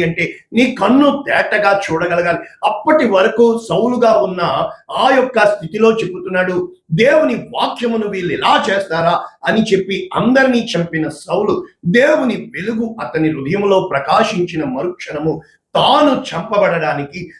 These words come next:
తాను ఏడ్వబడడానికి ఏవేవి లాభకరములైనవో సమస్తమును పెంటతో సమానముగా క్రీస్తు యేసునందే నేను జీవిస్తున్నాను,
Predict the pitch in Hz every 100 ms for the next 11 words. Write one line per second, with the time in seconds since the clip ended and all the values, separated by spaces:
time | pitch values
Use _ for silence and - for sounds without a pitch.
0 | _ 196 196 269 277 214 143 - 170 202
1 | 202 160 156 165 180 185 185 185 - -
2 | 220 254 269 311 285 220 196 180 185 165
3 | 165 160 156 160 160 156 - - - 240
4 | 285 - 220 202 185 - 139 170 180 175
5 | 170 - 135 143 160 165 165 165 - -
6 | _ 220 262 320 - 247 226 - 185 254
7 | - 240 214 190 190 180 165 147 147 160
8 | 185 - 175 160 156 165 190